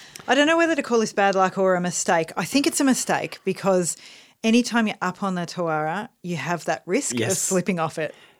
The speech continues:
Speaker 2: And it didn't feel like he needed to be there.
Speaker 1: No, he was staggering a
Speaker 2: Yeah,
Speaker 1: bit.
Speaker 2: exactly,
Speaker 1: Mm.
Speaker 2: yeah.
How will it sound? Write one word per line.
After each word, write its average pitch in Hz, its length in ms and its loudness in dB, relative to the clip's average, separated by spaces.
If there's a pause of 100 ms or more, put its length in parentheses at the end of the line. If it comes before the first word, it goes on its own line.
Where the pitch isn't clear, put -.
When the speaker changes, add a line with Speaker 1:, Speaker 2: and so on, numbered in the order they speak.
(400)
Speaker 2:
And 240 120 -6
it 226 140 -8
didn't 330 240 -2
feel 254 420 0
like 208 180 -2
he 180 180 -6
needed 156 960 -4
to 135 180 -8
be 120 400 -4
there. 131 260 -4
Speaker 1:
No, 208 320 2
he 185 220 0
was 233 200 0
staggering 196 640 0
a 170 60 0
Speaker 2:
Yeah, 131 120 2
Speaker 1:
bit. 120 40 2
Speaker 2:
exactly, 107 640 -2
Speaker 1:
Mm. 185 160 -4
Speaker 2:
yeah. 98 400 -2